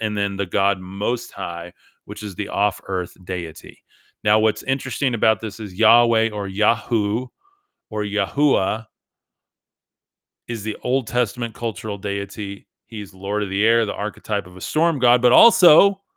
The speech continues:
he says he's the Lord of the earth. So he basically adopts, but he basically dethrones Baal and Yam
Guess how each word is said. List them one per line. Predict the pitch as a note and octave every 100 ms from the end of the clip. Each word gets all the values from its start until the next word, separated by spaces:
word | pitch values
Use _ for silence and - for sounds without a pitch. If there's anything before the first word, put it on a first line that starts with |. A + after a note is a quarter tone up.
| _ _
he | B2 A#2
says | C3+ A#2+
he's | B2 A2+
the | G#2+
Lord | G2 A2 A2
of | G2+
the | G#2+
earth. | F3+ B2+ F#2 - _ _ _ _ _
So | - C3+
he | B2+
basically | A2+ B2+ D#3+ E3+ D#3+ B2+ A2+
adopts, | A2 A2 A2+ A#2 -
but | B2 A2+
he | A#2+
basically | C3 D3+ D#3+ D3 B2
dethrones | G2 A#2 A2+ A#2+ B2 A#2+ A2
Baal | - G#2 A2 A2 G#2
and | G#2 A#2+ A2
Yam | F#2+ F2+ E2 G2